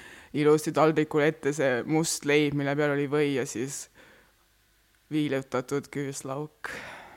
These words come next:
Me kõrvale veel tegime mingisuguse piparmündisalati, et nagu nätsuks neile,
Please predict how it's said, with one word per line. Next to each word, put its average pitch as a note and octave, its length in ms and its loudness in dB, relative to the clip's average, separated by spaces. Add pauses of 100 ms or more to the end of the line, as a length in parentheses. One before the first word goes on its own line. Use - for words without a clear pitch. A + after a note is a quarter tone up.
(880)
Me C#3+ 180 -2
kõrvale D3+ 320 8
veel C#3+ 140 2
tegime D3+ 280 4
mingisuguse D3 680 0 (640)
piparmündisalati, D3 1120 2
et C#3+ 80 -4
nagu C#3+ 240 -4
nätsuks D3+ 520 -6
neile, A#2 280 -2